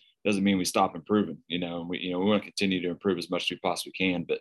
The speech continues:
yeah, you can tell their offensive line has really come around. Um, you know, uh, uh, we really like our defensive line. And, and again, it's just gonna be a battle. You know, it's really who's gonna execute, you know, who's always gonna have that next play mentality, you know, whether it's a good or bad play that just happened,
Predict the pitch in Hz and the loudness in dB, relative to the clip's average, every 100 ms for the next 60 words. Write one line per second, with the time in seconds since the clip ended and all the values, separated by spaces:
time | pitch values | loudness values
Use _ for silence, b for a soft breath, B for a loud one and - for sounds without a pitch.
0 | b b b b b 123 123 107 127 165 | b b b b b 2 4 6 4 2
1 | 143 170 151 139 131 131 110 104 107 120 | 2 4 6 6 6 4 2 0 2 4
2 | 113 98 113 104 117 104 101 104 104 101 | 2 2 2 2 0 0 2 2 2 -2
3 | _ 101 95 90 87 _ b b b - | _ -4 -2 -2 -6 _ b b b -2
4 | 98 95 95 95 90 - 95 92 113 127 | 2 4 6 4 2 0 0 2 6 8
5 | 123 117 117 120 110 120 120 107 107 117 | 8 6 6 4 4 2 0 -4 0 2
6 | 120 117 95 101 98 95 123 101 90 98 | 2 2 0 -2 -2 0 2 2 -2 -4
7 | 104 95 101 - 98 85 - - 92 90 | -4 0 0 2 2 0 -6 -8 -6 -4
8 | 90 - 117 107 113 110 113 110 107 - | -6 2 4 6 6 4 4 2 0 0
9 | 110 107 - _ b _ _ 92 95 95 | 2 2 0 _ b _ _ -2 0 2
10 | 113 110 107 104 104 104 98 92 98 - | 4 4 4 4 2 2 2 0 -2 0
11 | 101 95 90 98 98 90 87 _ _ _ | 0 0 0 2 2 0 -4 _ _ _
12 | 92 90 87 95 92 87 92 87 104 90 | -4 -2 2 4 4 2 2 2 4 4
13 | 101 90 - 95 87 90 - 95 95 82 | 0 0 0 0 0 -6 -2 -2 -2 -6